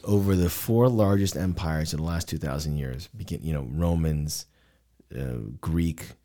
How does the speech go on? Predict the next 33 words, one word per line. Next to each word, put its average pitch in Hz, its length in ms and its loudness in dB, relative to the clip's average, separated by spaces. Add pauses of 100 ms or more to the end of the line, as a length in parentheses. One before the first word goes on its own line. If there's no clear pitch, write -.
(140)
Turkish, 78 500 -2 (100)
Ottoman, 73 440 0
whatever 69 260 -4
it 69 80 -2
is, 78 220 -4 (680)
the 82 140 4
second - 640 2 (180)
largest 82 880 2
or - 100 -4
second - 460 0 (180)
biggest 90 580 0
commercial 82 580 2
city 76 340 0
where 67 140 -2
the 71 80 -6
commerce 78 600 0
was, 50 420 -8
the 101 80 -6
second 98 420 0
largest, 80 320 -2
meaning 73 160 0
whatever 85 200 0
the 95 80 0
capital 120 480 0
was, 165 300 2 (300)
the - 60 -2
number 90 180 4
two 107 180 0
city 113 280 4
was 113 160 4
always 101 460 2
Salonika, 85 560 0
Greece. 65 440 -8